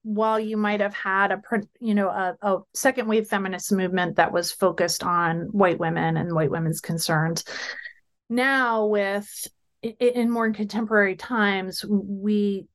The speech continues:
certainly hear the voice of white women in food writing more than we hear women of, of color. Um, but there were some really interesting both memoirists and bloggers that I looked at. And one of my favorites,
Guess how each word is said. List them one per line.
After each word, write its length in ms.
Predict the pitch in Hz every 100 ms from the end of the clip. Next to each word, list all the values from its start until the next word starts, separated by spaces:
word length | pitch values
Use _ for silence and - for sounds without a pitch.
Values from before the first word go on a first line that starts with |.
| _
certainly 520 | - - 320 254 262
hear 320 | 220 - 226 220
the 140 | 208
voice 540 | 185 190 190 202 - -
of 140 | 214 180
white 280 | 180 175
women 320 | 185 180 180 175
in 160 | 175
food 240 | 165 185 170
writing 400 | 175 170 170 165
more 460 | 202 196 185 202
than 340 | 220 247 254 269
we 140 | 247
hear 200 | 233 240
women 300 | 226 226 220
of, 180 | 214 214 - _ -
of 160 | 208
color. 420 | - 220 214 226 240 - - - -
Um, 420 | 214 208 196 190
but 160 | 226 214
there 160 | 247 247
were 100 | 247
some 300 | 240 214 214
really 380 | 220 226 226
interesting 880 | 202 208 208 214 202 - - 180 175 175 _ _ _ _ _ _ _ 214
both 320 | 214 214 208
memoirists 840 | 214 214 208 202 190 190 190 - 202
and 200 | 190 175
bloggers 640 | 175 175 175 175 170 160
that 140 | 175 175
I 100 | 170
looked 320 | 175 175 -
at. 200 | 170 180
And 140 | 202
one 140 | 214 220
of 60 |
my 180 | 214 202
favorites, 1040 | 202 - 233 226 214 202 185 190 - -